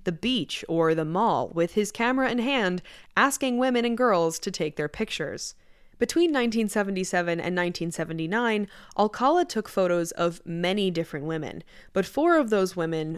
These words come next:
were found dead. Their bodies were found with extreme signs of physical abuse and sexual assault. The first of these women was Jill Barcombe, who was from New York but had been visiting Los Angeles.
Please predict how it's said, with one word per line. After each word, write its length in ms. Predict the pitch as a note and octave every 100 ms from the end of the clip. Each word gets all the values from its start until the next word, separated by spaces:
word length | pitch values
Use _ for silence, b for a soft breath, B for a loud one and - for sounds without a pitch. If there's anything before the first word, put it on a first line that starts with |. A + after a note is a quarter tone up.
| -
were 300 | D#3+ F3 F3
found 560 | - E3 D#3 D#3+ D3+ -
dead. 380 | D#3 C#3+ D2+ - - b b b b
Their 120 | G#3+
bodies 480 | G#3 A#3 D4 C#4 G#3+
were 140 | G3+
found 380 | - F#3 F3+ F3+
with 120 | F3
extreme 640 | D#3+ - - G3+ A#3 A#3
signs 480 | G#3+ F#3 F3 D#3+ D#3
of 100 | -
physical 480 | - G#3+ G3+ F#3+ F3+
abuse 440 | E3 E3 D#3 -
and 260 | - E3+ F3
sexual 440 | - D#3+ - D#3
assault. 540 | C#3+ - C#3+ C3 - - b b b b b
The 80 | G3
first 380 | - B3+ D4 A#3
of 80 | F#3
these 180 | E3+
women 380 | E3 D#3+ D#3 D3+ -
was 380 | F3 F3 E3+ E3
Jill 300 | - G#3+ B3
Barcombe, 640 | F#3 F3 G3 - D3 C3 E3 B B B
who 160 | - A#3
was 220 | A3 G#3
from 200 | G#3 G3
New 60 |
York 460 | E3+ G3 A#3 D3+ -
but 140 | F3+ F3+
had 160 | F3
been 140 | E3+ E3
visiting 460 | B3 A3+ E3+ D3+
Los 260 | D#3 D3+ -
Angeles. 600 | F3+ F3 C#3+ - -